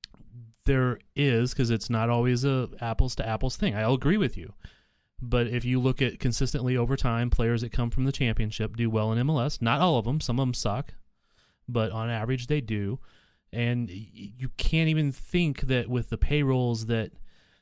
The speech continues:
even the lower teams in the Premier League have, that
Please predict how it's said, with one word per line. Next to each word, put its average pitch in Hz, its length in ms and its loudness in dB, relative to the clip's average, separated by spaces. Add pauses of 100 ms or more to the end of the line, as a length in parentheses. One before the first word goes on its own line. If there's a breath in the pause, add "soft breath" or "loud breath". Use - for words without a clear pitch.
(260 soft breath)
even 139 280 4
the 127 80 4
lower 131 480 4
teams 123 400 0
in 120 100 0
the 120 100 -2
Premier 120 360 0
League 113 260 -2
have, 120 580 -4 (920)
that 120 300 0